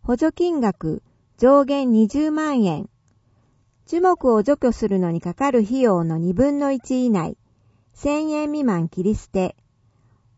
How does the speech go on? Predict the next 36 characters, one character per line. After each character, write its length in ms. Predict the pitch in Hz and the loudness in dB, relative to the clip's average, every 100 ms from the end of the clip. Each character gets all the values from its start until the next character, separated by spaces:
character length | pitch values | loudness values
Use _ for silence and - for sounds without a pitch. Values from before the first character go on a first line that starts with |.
| _ _ | _ _
補 140 | 269 | -6
助 140 | 285 320 | -4 -2
対 240 | 339 339 | 0 0
象 240 | - 240 | 0 0
の 140 | 196 180 | 2 0
樹 120 | 226 | 2
木 280 | 233 196 185 | 2 0 -2
に 120 | 175 | -4
は 220 | 170 170 | -6 -8
条 240 | 165 233 285 | -2 0 2
件 300 | 330 330 254 | 0 -2 0
が 100 | 196 | 0
あ 60 | |
り 100 | 185 | 0
ま 140 | 185 202 | 0 0
す 120 | 196 | 0
の 160 | 180 | -2
で、 240 | 170 165 175 _ _ _ _ | -2 -6 -10 _ _ _ _
除 160 | - 214 | -2 0
去 160 | 285 294 | 2 2
前 320 | 311 294 202 | 2 2 2
に 240 | 175 208 - _ | 0 -4 -10 _
道 240 | 247 302 294 | 2 4 6
路 100 | 220 | 4
河 160 | 170 | 0
川 300 | 175 226 226 | -2 0 0
課 140 | 220 214 | 0 0
へ 100 | 214 | -2
ご 140 | 185 | -2
相 260 | - 262 254 | -2 0 2
談 240 | 254 240 | 0 -2
く 80 | 220 | -2
だ 120 | 208 | -4
さ 220 | 214 208 | -4 -4
い。 140 | 175 - _ _ _ _ _ _ _ | -4 -8 _ _ _ _ _ _ _
図、 320 | 240 269 247 | -2 0 0